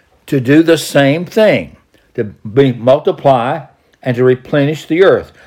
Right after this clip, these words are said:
But listen to what God says in Genesis chapter nine. "After Noah built an altar to the Lord and took of the, every clean animal and some of every clean bird and offered burnt offerings to the altar,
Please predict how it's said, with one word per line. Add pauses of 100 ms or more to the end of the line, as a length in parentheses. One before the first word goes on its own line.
But
listen (340)
to
what
God
says (260)
in
Genesis (480)
chapter (120)
nine. (920)
"After
Noah
built
an
altar
to
the
Lord (460)
and
took
of
the,
every
clean
animal
and
some
of
every
clean
bird
and
offered
burnt
offerings
to
the
altar,